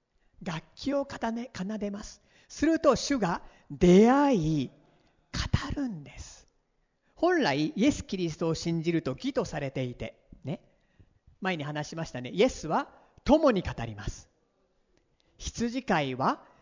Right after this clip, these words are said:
羊に語ります。語る、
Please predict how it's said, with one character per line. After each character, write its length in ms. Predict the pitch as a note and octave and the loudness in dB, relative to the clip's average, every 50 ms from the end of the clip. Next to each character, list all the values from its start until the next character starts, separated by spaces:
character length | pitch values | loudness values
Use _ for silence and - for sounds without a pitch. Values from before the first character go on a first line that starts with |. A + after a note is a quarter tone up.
| _ _ | _ _
羊 460 | - - - - D#3+ D3+ D3+ E3+ F#3 | -16 -12 -6 -4 -2 -2 0 0 0
に 120 | G3+ A#3 | 0 0
語 240 | A3 F3 D#3+ - D3 | -2 -4 -6 -4 -4
り 140 | C#3 C#3 D3+ | -6 -6 -6
ま 140 | D3+ D#3+ - | -8 -10 -12
す。 180 | - - - _ _ _ _ _ _ _ _ _ _ _ _ _ _ _ - | -12 -16 -20 _ _ _ _ _ _ _ _ _ _ _ _ _ _ _ -12
語 260 | - F#3 - C#4+ D4 | -8 -4 -2 -2 -2
る、 220 | D4+ E4 E4+ F4 | 0 -2 -4 -6